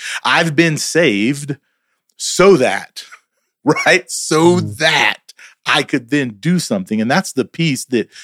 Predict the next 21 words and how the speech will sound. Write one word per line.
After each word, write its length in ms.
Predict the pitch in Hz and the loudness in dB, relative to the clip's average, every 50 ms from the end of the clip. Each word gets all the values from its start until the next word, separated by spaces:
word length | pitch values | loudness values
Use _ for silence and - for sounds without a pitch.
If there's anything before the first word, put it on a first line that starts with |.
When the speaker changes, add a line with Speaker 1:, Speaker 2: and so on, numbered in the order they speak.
| - - | -16 -10
Speaker 1:
again, 220 | 107 120 180 156 | -4 0 2 2
I 20 | 117 | 2
think 160 | 104 147 131 | 2 0 0
you 60 | 156 156 | 0 0
were 80 | 120 | 0
trying 240 | - - 123 117 110 | 0 -2 -2 -2 -2
to 100 | 101 101 | -4 -4
drive 680 | 90 87 92 101 110 110 117 117 117 117 110 101 - _ _ _ | -6 -6 -6 -4 -2 -2 -2 -2 -2 -2 -2 -2 -4 _ _ _
home 300 | - - - 202 214 190 | -8 0 2 4 4 4
for 160 | - - 117 | 4 2 0
everyone. 460 | 110 107 101 107 110 110 107 110 104 - - - - - - _ _ | -2 -2 0 0 0 2 2 0 0 -4 -8 -16 -14 -14 -16 _ _
Uh, 160 | - 127 127 120 | 2 4 4 4
so 140 | - - 151 | 4 4 6
that 180 | 147 143 123 | 6 6 4
first, 220 | - 156 160 151 - _ _ _ _ | 4 2 2 2 0 _ _ _ _
the 220 | 113 120 117 110 98 | 0 0 2 2 2
First 260 | - 156 160 - - | 2 2 2 2 2
Corinthians 400 | 135 131 135 139 131 113 104 - | 0 0 2 2 2 0 0 0
passage, 420 | - 120 104 107 101 - 104 101 | 0 0 0 0 -2 -4 -4 -2
you 60 | 120 | 2
didn't 300 | 127 123 113 104 104 101 | 2 2 2 2 0 -2